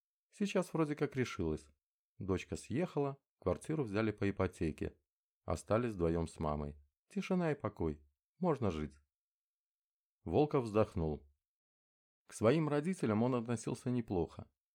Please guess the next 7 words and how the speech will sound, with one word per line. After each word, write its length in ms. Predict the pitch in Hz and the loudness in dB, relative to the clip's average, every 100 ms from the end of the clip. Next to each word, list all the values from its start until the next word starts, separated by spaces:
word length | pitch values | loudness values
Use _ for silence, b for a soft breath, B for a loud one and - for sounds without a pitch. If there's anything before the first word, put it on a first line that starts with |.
| - | -6
но 220 | 87 87 | -2 0
жизнь 300 | 80 139 135 | 0 -2 -2
с 120 | 123 | -4
ними 400 | 127 117 113 104 - _ _ - | 0 2 2 0 -6 _ _ -2
была 260 | 85 92 | 2 4
бы 120 | 85 | 4
мучением. 600 | 87 78 - 76 76 78 | 2 0 -2 -2 -2 -4